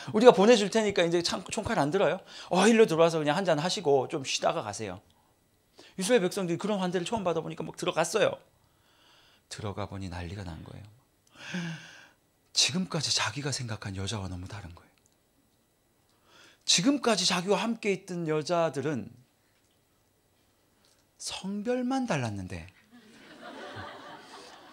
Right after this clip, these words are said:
지금 눈앞에 있던 여인들을 보니까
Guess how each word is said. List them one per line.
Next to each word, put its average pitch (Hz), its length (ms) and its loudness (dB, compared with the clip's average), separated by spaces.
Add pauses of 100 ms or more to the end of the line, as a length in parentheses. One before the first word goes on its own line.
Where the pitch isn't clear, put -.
(380)
지금 311 320 2
눈앞에 294 640 4
있던 233 360 4
여인들을 214 380 4
보니까 127 520 -4